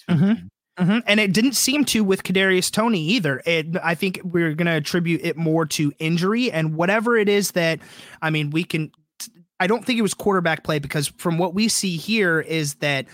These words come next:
Speaker 1: on fifty-three targets, he had four hundred and twenty yards and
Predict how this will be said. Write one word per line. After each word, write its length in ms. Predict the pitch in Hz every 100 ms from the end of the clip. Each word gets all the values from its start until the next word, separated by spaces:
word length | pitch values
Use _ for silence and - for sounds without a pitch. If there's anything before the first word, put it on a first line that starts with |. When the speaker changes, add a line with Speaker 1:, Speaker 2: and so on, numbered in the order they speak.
| - _ -
Speaker 1:
on 380 | 175 170 160 151 -
fifty-three 580 | - 247 214 185 180
targets, 640 | 170 190 190 151 147 - -
he 240 | 156 175
had 160 | 165 156
four 300 | - 180 175
hundred 260 | 165 160
and 140 | 156 147
twenty 260 | - 151
yards 540 | 147 151 147 147 143 -
and 420 | 147 139 139 -